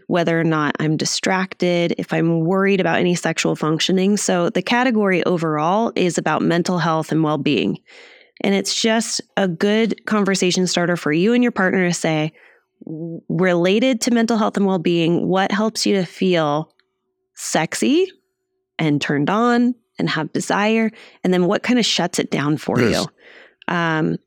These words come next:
Speaker 1: the next one is partner characteristics. And I really like this when you're working with your partner and you're talking about it, because it's helping you to identify,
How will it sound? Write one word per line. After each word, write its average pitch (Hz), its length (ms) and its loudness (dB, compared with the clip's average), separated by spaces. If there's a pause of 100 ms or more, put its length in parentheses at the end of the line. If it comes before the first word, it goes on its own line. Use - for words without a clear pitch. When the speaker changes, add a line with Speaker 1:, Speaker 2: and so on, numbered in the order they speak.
(220)
Speaker 1:
the 190 140 0
next 220 420 2
one 220 140 2
is 165 100 0
partner - 320 -2
characteristics. - 840 -4
And 196 140 0
I 196 40 2
really 247 420 2
like 185 280 0
this 202 260 -4
when 185 180 2
you're 175 200 2
working 160 440 0
with 160 160 -2
your 143 100 -2
partner 151 340 -2
and 180 100 2
you're 160 80 2
talking 170 420 -2
about 202 240 0
it, 233 160 -2
because 185 320 -2
it's 190 160 -2
helping 226 460 0
you 196 160 2
to - 120 -6
identify, 165 600 -2